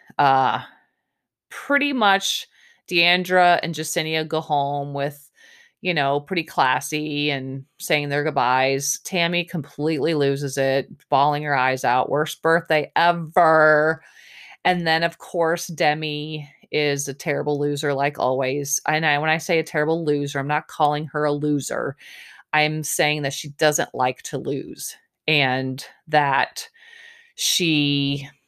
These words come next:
just gets desperate when she's not getting her way. And so she's just kinda, she lost it a little bit, not as bad as she had, but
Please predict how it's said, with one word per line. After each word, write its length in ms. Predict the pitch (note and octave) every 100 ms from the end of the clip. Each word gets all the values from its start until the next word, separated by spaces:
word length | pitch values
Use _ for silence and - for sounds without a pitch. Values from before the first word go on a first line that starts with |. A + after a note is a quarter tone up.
| -
just 380 | F3 D#3 - -
gets 260 | C#3+ -
desperate 640 | - C#3+ C#3+ - C#3 C3 -
when 340 | C#3+ C#3 C3+
she's 400 | C#3 - D3 C#3
not 180 | C3 B2+
getting 240 | - B2+ B2
her 140 | B2
way. 400 | B2+ G2 - - -
And 200 | - C#3
so 440 | C3+ - B2+ B2+ B2+
she's 520 | - - C3+ B2+ -
just 320 | - A#2 -
kinda, 380 | - C#3 A#2 B2+ _ _ _ _ _ _ _ - -
she 260 | - E4
lost 360 | C#4 E3+ D#3+ -
it 60 | D#3+
a 40 |
little 180 | C#3 C3+
bit, 280 | C#3+ C#3+ -
not 180 | G3
as 120 | A3 G#3
bad 220 | D#3+ D#3
as 60 |
she 160 | E3 D3
had, 380 | C#3+ D3 D3 D3
but 260 | C#3+ -